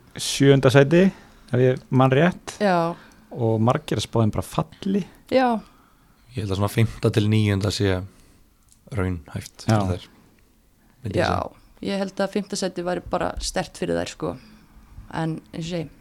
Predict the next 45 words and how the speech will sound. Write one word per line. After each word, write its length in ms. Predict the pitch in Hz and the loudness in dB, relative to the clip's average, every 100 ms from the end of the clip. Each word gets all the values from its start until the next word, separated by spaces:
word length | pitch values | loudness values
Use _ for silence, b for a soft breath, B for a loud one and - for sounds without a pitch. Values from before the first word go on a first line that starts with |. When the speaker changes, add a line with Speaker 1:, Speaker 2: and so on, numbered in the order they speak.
| - - - | -20 -20 -14
Speaker 2:
það 100 | 180 | -6
er 40 | 170 | -6
náttúrulega 240 | 170 180 | -4 -8
alltaf 160 | 180 165 | -6 -6
erfitt 180 | 170 - | -6 -8
að 40 | 160 | -6
fara 120 | 160 | -2
norður, 360 | 170 180 175 | -2 -2 -4
þær 160 | 165 160 | -4 -6
eru 160 | 156 151 | -4 -2
með 240 | 156 156 - _ _ _ _ _ _ - - | -4 -6 -10 _ _ _ _ _ _ -20 -10
nokkra 320 | - 165 180 | -6 -4 -2
reynslu 260 | 175 175 190 | -2 -4 -4
mikla, 260 | 185 190 - | -4 -2 -2
mikla 240 | 196 202 | -2 0
leikmenn, 300 | 190 202 202 | 0 0 -2
en 100 | 190 | -2
það 100 | 190 190 | 0 0
er 60 | |
að 60 | 196 | 2
Speaker 1:
Mhm. 60 | - | 2
Speaker 2:
fá 280 | 196 196 - - - | 2 0 -6 -6 -2
erlenda 360 | 208 220 214 | 2 2 2
leikmenn 360 | 214 208 208 214 | 0 0 0 2
inn, 240 | 214 214 - - | 0 -2 -6 -4
Speaker 1:
Mhm. 160 | 131 117 | 0 2
Speaker 2:
ef 160 | 185 | 2
að 160 | 180 180 | 2 0
þær 280 | 190 185 185 - - - _ | 0 0 -4 -14 -20 -20 _
eru 360 | 190 196 208 - - - - | -4 0 0 0 -8 -20 -10
<coughs> 720 | - - - - - - - - | -4 -2 -4 -6 -6 -6 -8 0
þrjusugóðar, 520 | 226 220 220 247 285 | 2 4 2 2 0
þá 280 | - 226 214 | 0 0 2
er 60 | |
aldrei 260 | 208 202 208 | 0 0 -2
að 40 | |
vita, 300 | 208 226 254 | -2 -2 -2
en 140 | 190 - b b b b b b _ _ _ | -2 -4 b b b b b b _ _ _
þetta 200 | 156 - | -10 -6
er 60 | 185 | -6
svona 260 | 208 208 214 - _ _ _ _ - b b b b _ _ | -4 -6 -8 -18 _ _ _ _ -20 b b b b _ _
X-faktor 420 | 208 - 208 202 | -8 -6 -6 -6
tímabil 460 | 208 220 202 185 208 | -4 -2 -2 -4 -6
hjá 160 | 202 175 | -4 -4
þeim. 160 | - | -6